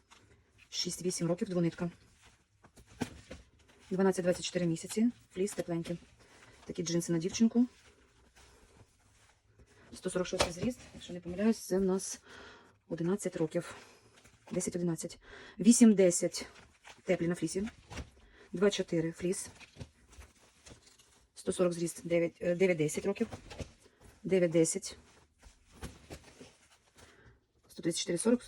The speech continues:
дев'ять-десять. Шість-вісім років.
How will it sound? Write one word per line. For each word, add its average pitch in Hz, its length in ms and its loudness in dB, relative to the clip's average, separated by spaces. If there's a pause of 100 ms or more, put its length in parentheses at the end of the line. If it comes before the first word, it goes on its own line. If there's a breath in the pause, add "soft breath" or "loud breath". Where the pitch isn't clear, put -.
дев'ять-десять. 170 560 -2 (1900)
Шість-вісім 170 560 -2
років. 185 280 -4